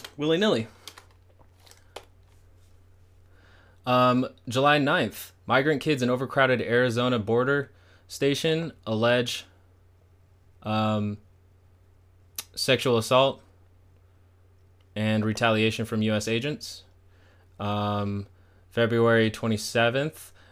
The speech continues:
thousands of migrant children say they were sexually abused. Um, there's actually a website here, American Immigration Council.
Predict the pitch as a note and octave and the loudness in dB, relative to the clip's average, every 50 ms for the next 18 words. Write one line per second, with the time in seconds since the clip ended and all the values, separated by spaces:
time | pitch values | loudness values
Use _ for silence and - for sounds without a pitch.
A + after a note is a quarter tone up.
0 | - _ - - A2+ A#2 A2+ A#2 A#2 A2 A#2 G#2+ G#2+ A2 A2+ A2+ A2 A#2+ A2+ A2+ | -20 _ 0 2 4 4 4 2 0 0 0 0 2 2 2 4 2 0 -2 -2
1 | - - - A#2+ A#2+ A#2 C3 C3 B2+ A#2 - A2 G#2+ G#2+ G#2+ G#2+ G#2+ G#2 - - | -4 -4 -2 -2 -2 0 -2 -4 -4 -2 -2 -2 0 0 0 0 -2 -2 -4 -4
2 | A2+ G#2 - - A2+ G#2+ G#2+ G#2+ G#2+ G#2+ G#2+ - _ _ - G#2+ F#2+ G2+ G#2+ A2+ | -6 -6 -4 -6 -4 -4 -4 -4 -4 -6 -8 -12 _ _ -16 -14 -8 -6 -4 -4
3 | C3 D#3 - - - - _ _ _ _ _ _ _ _ _ _ _ _ _ _ | -4 -6 -8 -10 -18 -20 _ _ _ _ _ _ _ _ _ _ _ _ _ _
4 | _ _ _ _ _ _ _ _ _ _ _ _ - - G#2+ G#2 G#2 G#2 G#2 G#2 | _ _ _ _ _ _ _ _ _ _ _ _ -12 -8 -6 -4 -4 -4 -4 -2
5 | G2+ G2+ G2+ G2+ G2+ G2+ G2 G2+ G2 G2 - - _ _ _ _ _ _ _ _ | -2 -2 -2 -4 -4 -4 -6 -8 -10 -12 -16 -20 _ _ _ _ _ _ _ _
6 | _ _ _ _ _ _ _ _ - - B2 B2 B2+ C3+ C#3+ C#3+ - - D#3+ C#3 | _ _ _ _ _ _ _ _ -6 -4 -2 2 4 4 4 2 2 -2 -4 -2
7 | C3 B2+ B2 A#2 A#2 A#2 A2 - - - - _ - - - - - - _ _ | -2 0 0 0 0 -2 -4 -6 -14 -20 -20 _ -20 -20 -20 -20 -20 -20 _ _
8 | - - _ - - - _ _ _ - A2+ A2 A#2+ C#3 D3 C#3 - A#2 G#2+ G2+ | -20 -20 _ -20 -20 -20 _ _ _ -8 -4 -2 -2 -2 -2 -4 -4 -4 -4 -4
9 | F2 G#2+ A2 G#2 G#2 A2 A#2+ C3 C3+ - - _ _ _ _ _ _ - - _ | -4 -6 -6 -6 -4 -4 -6 -8 -10 -14 -20 _ _ _ _ _ _ -20 -20 _
10 | _ _ _ _ - - A2+ A#2 A#2+ A#2+ A2+ - A#2+ A2 G#2+ - A#2+ B2 A#2+ G#2+ | _ _ _ _ -8 -4 -2 0 0 0 -2 -2 -2 -4 -2 -2 -2 -2 -2 -2
11 | G2 A2 A2 A#2 B2 A#2 - - A2 G#2 - G#2 G2 G2+ G2+ - - G#2 G2+ A2+ | -2 -2 -2 -2 -2 -4 -4 -6 -6 -6 -6 -6 -8 -8 -8 -8 -8 -8 -8 -8
12 | A2+ | -10